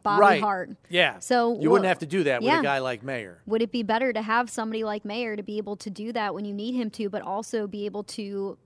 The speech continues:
Speaker 1: line up wide or line up wherever, uh, to be able to catch some balls from Josh Allen? The other running back who is mocked to the Buffalo Bills, Todd McShay's mock draft, Brownie.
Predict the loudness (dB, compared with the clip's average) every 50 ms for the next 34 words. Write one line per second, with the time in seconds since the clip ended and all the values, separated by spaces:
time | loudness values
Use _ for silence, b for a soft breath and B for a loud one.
0 | _ _ -16 -12 -10 -8 -8 -8 -6 -6 -4 -4 -4 -4 -4 -2 -2 -2 -2 -2
1 | -4 -4 -4 -4 -4 -4 -4 -6 -6 -10 -10 -8 -6 -6 -6 -4 -4 -6 -6 -8
2 | -6 -6 -4 -2 0 0 2 0 0 -2 -4 -8 -8 -10 B B B B B -6
3 | -6 -6 -6 -8 -8 -4 -4 -2 -2 -4 -6 -6 -6 -6 -6 -6 -6 -6 -4 -4
4 | -2 -2 -2 -2 -4 -6 -8 -10 -8 -6 -4 -4 -4 -4 -4 -6 -6 -4 -4 -4
5 | -4 -6 -6 -6 -2 2 2 2 2 2 0 2 6 6 6 6 6 4 0 0
6 | 0 0 -2 -2 -4 -8 -10 -6 -4 -4 -4 -4 -4 -2 0 0 0 0 0 -2
7 | -8 -18 B B B B B B 0 0 2 2 4 4 4 4 4 2 0 0
8 | 0 0 0 0 0 0 -2 -6 -10 -14 -14 -16 _ b b b b b b _
9 | _ _ -10 -2 2 4 4 4 4 2 0 -2 -2 0 4 4 6 6 6 4
10 | 2 2 -2 -2 -2 -6 -8 -8 -6 -6 -6 -6 -8 -12 -10 -8 -6 -6 -6 -6
11 | -8 -10 -12